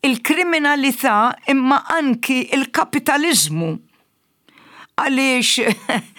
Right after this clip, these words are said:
<laughs> Michael Corleone jirrappreżenta anki għal Coppola figura tal-kapitaliżmu sfrenat, illi għamel ħafna flus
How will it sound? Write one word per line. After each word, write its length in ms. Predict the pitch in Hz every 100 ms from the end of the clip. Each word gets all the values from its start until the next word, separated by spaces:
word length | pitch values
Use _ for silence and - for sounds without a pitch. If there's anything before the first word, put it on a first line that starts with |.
| - -
<laughs> 800 | - - - - 185 - 240
Michael 540 | 208 302 339 269 277 240
Corleone 920 | 277 247 247 247 226 180 165 180 185 240
jirrappreżenta 1400 | 254 277 233 294 320 - 277 262 208 214 170 165 233 233
anki 600 | - 170 170 147 - 180 196 240 247 247 - - - _ 190
għal 380 | 202 196 196 190
Coppola 880 | - 190 185 _ 180 175 185 214 240 - - - -
figura 960 | - 339 214 294 302 269 254 262 269 - _ _ _ _
tal-kapitaliżmu 1160 | 277 262 277 262 240 269 240 240 175 156 202 226 220 -
sfrenat, 1000 | _ - - - 226 226 220 180 147 - - 147 - - - - -
illi 720 | 226 214 208 226 226 208 208
għamel 720 | 196 - _ _ 233 220 214 208
ħafna 480 | 190 - - 220
flus 640 | - - 262 302 302 262